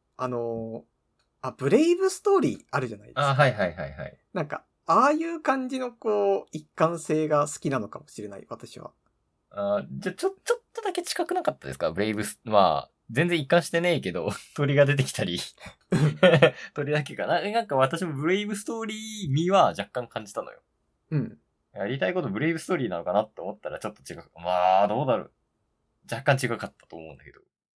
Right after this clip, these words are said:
Speaker 2: ブレイブストーリー味はわかる。
Speaker 1: そう。でもなんだろう。こう、場面場面で結構変わってくるのと、あとあれです。
Speaker 2: うん。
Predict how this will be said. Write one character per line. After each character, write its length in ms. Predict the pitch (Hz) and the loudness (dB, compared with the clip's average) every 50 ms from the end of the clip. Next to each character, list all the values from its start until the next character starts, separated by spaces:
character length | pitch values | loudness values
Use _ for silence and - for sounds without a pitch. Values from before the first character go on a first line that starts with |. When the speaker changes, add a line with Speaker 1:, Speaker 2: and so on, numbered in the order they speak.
| _ _ _ _ _ _ _ _ _ _ _ _ _ _ _ _ _ _ _ | _ _ _ _ _ _ _ _ _ _ _ _ _ _ _ _ _ _ _
Speaker 2:
ブ 80 | 90 95 | -14 -10
レ 100 | 107 123 | -8 -6
イ 40 | 131 | -6
ブ 100 | 139 143 | -6 -8
ス 100 | 135 - | -10 -8
ト 100 | - 135 | -8 -6
ー 20 | |
リ 180 | 131 135 131 131 | -4 -4 -4 -4
ー 20 | |
味 160 | 127 123 127 | -2 0 2
は 240 | 135 135 98 50 50 | 4 4 4 4 2
わ 120 | - - - | -4 -6 -6
か 120 | - 71 | -6 -6
る。 120 | - - _ _ _ _ _ _ _ _ _ _ _ _ _ _ _ _ _ _ _ _ _ _ _ _ _ _ _ _ _ _ _ _ _ _ _ _ _ _ _ | -6 -8 _ _ _ _ _ _ _ _ _ _ _ _ _ _ _ _ _ _ _ _ _ _ _ _ _ _ _ _ _ _ _ _ _ _ _ _ _ _ _
Speaker 1:
そ 420 | _ - - 165 143 - - - _ - | _ -16 -12 -12 -12 -12 -12 -18 _ -10
う。 40 | 165 | -8
で 80 | 160 | -6
も 80 | 151 147 | -4 -2
な 140 | 151 208 262 | 0 0 0
ん 140 | 311 311 | 0 -2
だ 80 | - - | -4 -4
ろ 100 | - - | -6 -6
う。 120 | - - _ _ _ _ _ _ _ | -12 -18 _ _ _ _ _ _ _
こ 200 | - - 139 131 | -6 -2 -2 -2
う、 20 | 127 | 0
場 180 | 147 135 139 | 0 2 4
面 220 | 160 226 277 285 294 | 4 4 2 0 -2
場 140 | 302 339 | -4 -2
面 180 | 330 262 165 120 | 0 0 0 0
で 100 | 110 104 | -2 -4
結 220 | - - 156 151 _ | -4 -6 -8 -8 _
構 140 | - 139 127 - | -14 -14 -12 -10
変 120 | - 135 135 | -6 -4 -4
わ 60 | 151 | -4
っ 80 | 151 | -4
て 100 | - 165 | -4 -8
く 100 | 151 - | -8 -8
る 80 | 160 160 | -8 -8
の 100 | 147 110 | -8 -10
と、 220 | - - 113 104 - | -10 -10 -10 -8 -6
あ 100 | - 170 | -6 -6
と 140 | - 151 120 | -4 -2 -4
あ 40 | 117 | -4
れ 80 | 123 | -4
で 100 | 120 120 | -4 -8
す。 140 | 143 - - | -10 -12 -16
Speaker 2:
う 20 | |
ん。 20 | _ | _